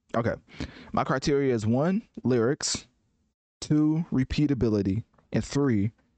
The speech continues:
different moods, A K A vibes. Now, for the third one, it gets some people confused. It basically means that the project has a lot of different flavors on the album.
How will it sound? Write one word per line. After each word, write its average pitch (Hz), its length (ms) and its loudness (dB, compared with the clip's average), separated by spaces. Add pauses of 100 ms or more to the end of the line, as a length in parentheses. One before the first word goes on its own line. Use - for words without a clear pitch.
(160)
different 120 360 2
moods, 101 440 0
A 107 80 2
K 90 260 0
A 90 40 0
vibes. 87 480 -2 (100)
Now, 95 340 0 (120)
for - 260 -4
the 98 100 0
third 139 300 0
one, 123 260 -2
it 107 100 0
gets 110 200 0
some 107 80 0
people 98 220 0
confused. 92 440 -2
It 95 80 0
basically 127 400 0
means 113 360 0 (880)
that - 100 -4
the 123 80 -2
project 110 560 -2 (220)
has 113 140 -2
a 113 40 2
lot 113 160 2
of 107 60 -4
different 104 500 -2
flavors 104 680 -2 (220)
on 110 140 0
the 98 60 0
album. 95 420 -2